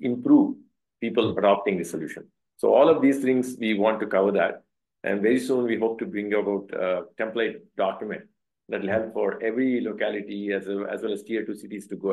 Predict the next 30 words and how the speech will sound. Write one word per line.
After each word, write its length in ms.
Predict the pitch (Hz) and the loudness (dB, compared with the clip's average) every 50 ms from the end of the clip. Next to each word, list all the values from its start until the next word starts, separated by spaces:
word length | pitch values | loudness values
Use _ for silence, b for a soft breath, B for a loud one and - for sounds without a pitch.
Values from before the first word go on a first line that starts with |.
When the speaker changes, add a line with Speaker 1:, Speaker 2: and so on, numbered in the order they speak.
| 92 92 | -2 -2
Speaker 1:
about 260 | 92 90 87 82 - | -4 -4 -6 -6 -6
doing 220 | 92 92 92 90 90 - _ _ _ _ _ | -6 -6 -6 -6 -8 -14 _ _ _ _ _
such 240 | - - 95 95 - | -6 -4 -4 -4 -2
feeder 260 | - 104 98 101 98 | -2 0 2 2 2
services 540 | 98 - 87 87 85 80 82 80 - - - | 2 0 -2 -2 -4 -4 -6 -8 -8 -8 -10
within 240 | 82 - - 87 82 | -8 -6 -6 -6 -4
their 140 | 80 78 78 | -6 -6 -8
stuff. 260 | - - - - - - _ _ _ _ _ _ _ _ _ - | -8 -8 -8 -8 -8 -10 _ _ _ _ _ _ _ _ _ 2
But 160 | 123 131 139 135 - - - - _ _ _ _ _ - | 4 4 4 2 0 -8 -14 -18 _ _ _ _ _ -4
I, 320 | - 101 131 175 185 - - | 0 2 4 4 4 2 2
my 200 | - 127 139 165 185 185 170 156 - 120 131 | 2 2 2 4 4 4 2 2 2 2 2
one 160 | 156 160 156 | 2 2 2
message 380 | 139 131 127 - 143 143 - - | 2 2 2 2 -2 -2 -2 -4
to 140 | 117 - - | -6 -4 -2
everybody 500 | - 107 107 127 123 127 131 135 139 151 147 - - | 0 0 0 0 2 2 2 2 2 -2 -4 -4 -6
is, 280 | 110 110 110 107 - - _ _ _ _ _ _ _ _ _ _ _ - | -4 -4 -4 -6 -8 -16 _ _ _ _ _ _ _ _ _ _ _ 2
uh, 220 | 117 113 110 107 98 - - 113 123 | 4 6 6 4 2 0 -2 2 4
there 140 | 143 151 151 | 6 6 6
are 140 | 160 175 180 147 139 | 6 6 4 4 2
going 140 | 147 143 | 2 2
to 60 | 135 127 | 0 -2
be 280 | 127 127 131 123 - - - _ - | -4 -4 -4 -6 -8 -12 -16 _ -6
challenges 720 | - 98 95 98 101 101 101 95 98 98 95 - - - _ _ | 0 2 2 4 2 2 2 2 0 0 0 -4 -12 -20 _ _
in 160 | - 98 95 | -8 -6 -4
the 140 | 92 95 92 92 | -2 -2 -2 -4
implementation 880 | - 107 101 107 104 101 95 95 98 95 92 92 - 95 95 95 92 | -4 -8 -8 -6 -6 -4 -4 -2 0 -2 -2 -2 -4 -6 -6 -4 -4
or 100 | 90 90 | -4 -2
research 480 | 87 92 92 90 - 92 95 95 90 90 | -2 -2 -4 -2 0 2 2 2 0 -2
and 120 | 87 82 85 | -6 -4 -2
all. 340 | 85 82 76 - - - | -2 -2 -2 -4 -8 -12